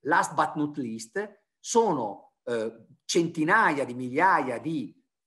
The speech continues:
pazienti, di ospiti di cliniche, di reclusori, di manicomi,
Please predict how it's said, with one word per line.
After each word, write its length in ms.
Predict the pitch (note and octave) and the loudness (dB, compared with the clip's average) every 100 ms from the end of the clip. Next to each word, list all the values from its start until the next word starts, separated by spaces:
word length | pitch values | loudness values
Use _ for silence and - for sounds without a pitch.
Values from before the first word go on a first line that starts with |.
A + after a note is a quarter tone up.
| _ | _
pazienti, 720 | D3 - E3 F#3 D#3+ B2+ A#2+ | -4 0 6 6 4 -4 -10
di 120 | A2+ | 0
ospiti 420 | C#3 E3 - D3+ B2+ | 2 2 0 -8 -8
di 140 | B2+ | -8
cliniche, 640 | C#3+ D#3+ F3 C#3+ C#3 B2+ | -2 0 0 -4 -4 -6
di 520 | A#2+ A#2+ A#2+ A#2 A#2 A#2 | -6 -8 -8 -10 -10 -6
reclusori, 760 | C3 C#3 C3 C3+ E3+ D3+ C3+ | -4 -4 -2 4 6 6 2
di 100 | B2+ | -2
manicomi, 640 | C3 B2+ A#2+ F3+ G3 F3+ | -4 -6 4 4 4 -2